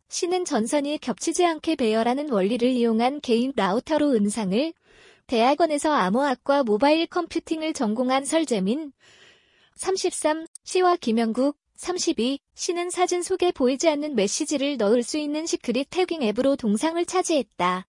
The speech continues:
공모전 진행을 담당했던 에스케이텔레콤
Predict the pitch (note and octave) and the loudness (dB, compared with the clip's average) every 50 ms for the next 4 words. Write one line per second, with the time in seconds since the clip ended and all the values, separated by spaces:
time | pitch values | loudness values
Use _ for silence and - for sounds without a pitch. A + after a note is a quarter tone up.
0 | _ _ _ _ _ _ _ _ _ _ _ _ _ _ _ _ _ _ _ _ | _ _ _ _ _ _ _ _ _ _ _ _ _ _ _ _ _ _ _ _
1 | _ _ _ _ _ - - - _ _ - - - A#3 A3+ B3 C4+ D#4+ E4 - | _ _ _ _ _ -20 -20 -20 _ _ -14 -2 2 2 4 4 4 2 2 2
2 | G4 F#4 F4 E4+ D#4+ D#4+ D4+ D4 D#4 D#4 D4 C4+ A3 G3+ G#3+ C4+ C#4+ C#4+ C#4 - | 2 2 2 -2 -2 -2 -2 -2 -2 -2 -2 0 0 0 2 2 0 0 -2 -2
3 | - C4+ C#4+ C4 G3 F3+ F3 - - - - - D#4 D#4 E4 D#4+ - - D#4 D#4+ | -2 -4 -2 0 -2 -2 -2 -2 -6 -6 -4 -2 0 0 0 0 0 0 0 2
4 | D4+ C4 G#3+ - - D#4 E4 E4+ | 2 2 0 2 -2 -2 -2 -2